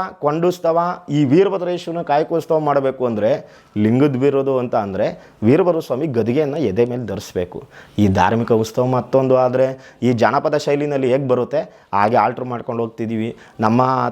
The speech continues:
ತಾತವ್ರ ಕಾಲದಲ್ಲಿ ತಲೆ ಮೇಲೆ ಒಂದು ಲಿಂಗುಮಣಿ ಕಟ್ತಾ ಇದ್ರು, ಅದಾದ್ಮೇಲೆ ಎದೆ ಮೇಲೆ ವೀರಭದ್ರ ಸ್ವಾಮಿ ಗದಿಗೆ ಧರಿಸ್ತಾ ಇದ್ರು, ಈ ಕಾಲಿಗೆ ಜಂಗ್ ಕಟ್ತಾ ಇದ್ರು, ಕಾಲಿ-, ಮುಂಗಾಲಿಗೆ ಇದ್ ಕಟ್ತಾ ಇದ್ರು, ಏನಪ್ಪ ಗೆಜ್ಜೆಯನ್ನು ಕಟ್ತಿದ್ರು, ಕೈಯಲ್ಲಿ ಖಡ್ಗ ಹಿಡಿತಾ ಇದ್ರು,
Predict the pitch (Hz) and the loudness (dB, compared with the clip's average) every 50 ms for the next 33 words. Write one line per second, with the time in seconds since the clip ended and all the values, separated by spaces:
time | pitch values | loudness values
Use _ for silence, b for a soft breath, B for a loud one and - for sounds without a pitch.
0 | - - 117 123 165 160 - 156 151 147 - - 143 147 147 139 143 143 143 151 | 0 2 2 2 2 4 2 2 2 4 2 2 2 2 2 2 2 2 2 0
1 | 151 147 151 - - _ _ - 120 117 131 139 139 139 139 143 139 131 127 120 | -2 -2 -4 -10 -20 _ _ 0 2 2 2 2 0 0 2 2 2 0 0 0
2 | 117 120 123 120 139 139 135 131 135 131 123 104 - - 117 117 113 107 110 117 | 0 0 0 0 0 0 0 -2 0 -2 -2 -4 -2 -2 0 0 0 -2 -2 -4
3 | 117 120 - b b b b b b b 120 110 117 127 127 131 131 127 127 107 | -4 -6 -8 b b b b b b b 0 2 4 2 2 2 2 2 2 4
4 | 104 127 135 139 135 131 131 117 107 123 127 127 127 127 123 - 135 123 123 113 | 2 2 0 0 0 0 0 0 0 -2 -2 -2 -2 -2 -4 -4 -4 -2 -2 -2
5 | 107 104 101 110 156 156 131 117 120 120 - 110 107 110 110 107 104 113 120 - | -2 -2 0 0 0 2 0 -2 -4 -4 -4 -4 -4 -2 -2 -4 -4 -6 -6 -10
6 | B B B B B 110 110 104 - 107 101 120 135 135 120 120 117 110 110 107 | B B B B B 0 0 2 2 2 2 4 2 2 4 4 2 2 2 0
7 | 110 117 123 127 131 - 123 110 110 - 117 110 107 107 120 131 139 156 - B | -2 -2 -2 -4 -2 -4 -4 -4 -2 -2 -2 -2 -2 -2 -2 -4 -4 -6 -10 B
8 | B B B - - 113 117 120 127 127 117 113 107 - 107 123 127 131 143 147 | B B B 0 2 2 2 2 0 0 0 -2 -2 -2 0 2 2 2 2 2
9 | 139 135 127 117 113 113 139 151 135 92 90 - _ b b b b b - 147 | 2 0 0 0 -2 -2 -4 -4 -4 -6 -10 -14 _ b b b b b 0 0
10 | 143 - - 147 135 110 - - 107 107 104 101 104 113 110 117 113 113 107 113 | 0 0 2 2 2 2 0 -6 -6 -6 -6 -4 -4 -4 -4 -4 -4 -4 -2 -2
11 | 110 110 123 127 131 131 - 113 107 107 - 110 104 101 101 110 127 B B B | 0 2 2 2 2 0 -6 -6 -6 -6 -6 -6 -4 -4 -6 -8 -8 B B B
12 | B B B - 127 131 139 139 131 127 120 123 120 104 110 123 151 151 131 127 | B B B 2 4 4 4 4 2 2 2 2 4 4 4 4 4 4 2 0
13 | 127 - 110 107 110 101 98 101 101 | -4 -6 -6 -6 -6 -6 -6 -8 -8